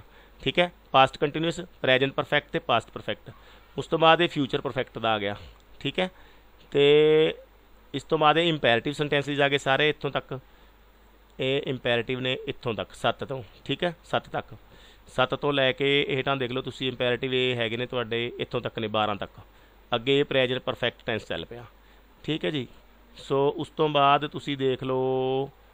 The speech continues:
ਇਹ ਪਾਸਟ ਇੰਡੈਫੀਨਿਟ ਟੈਂਸ ਵੀ ਹੈਗਾ ਜੀ, ਪਾਸਟ ਇੰਡੈਫੀਨਿਟ, ਠੀਕ ਹੈ। ਆਹ ਪ੍ਰੈਜ਼ੈਂਟ ਇੰਡੈਫੀਨਿਟ ਵੀ ਹੈਗਾ ਇੱਕ ਐਗਜ਼ਾਂਪਲ,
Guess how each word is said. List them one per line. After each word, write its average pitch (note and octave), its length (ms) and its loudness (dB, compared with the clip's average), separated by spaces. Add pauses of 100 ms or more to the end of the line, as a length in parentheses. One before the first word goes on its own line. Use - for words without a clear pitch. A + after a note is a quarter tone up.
(360)
ਇਹ C#3 80 0
ਪਾਸਟ C#3 400 6
ਇੰਡੈਫੀਨਿਟ B2+ 440 -2
ਟੈਂਸ B2+ 240 -4
ਵੀ C3 120 0
ਹੈਗਾ B2 200 -2
ਜੀ, C3 180 -8 (300)
ਪਾਸਟ A#2+ 280 0
ਇੰਡੈਫੀਨਿਟ, A#2+ 480 -6 (640)
ਠੀਕ C3 200 -4
ਹੈ। E3 160 0 (520)
ਆਹ C#3 120 4
ਪ੍ਰੈਜ਼ੈਂਟ C3 440 2
ਇੰਡੈਫੀਨਿਟ B2+ 420 -2
ਵੀ B2 140 -4
ਹੈਗਾ A#2+ 160 0
ਇੱਕ C3+ 120 -4
ਐਗਜ਼ਾਂਪਲ, A#2+ 480 -4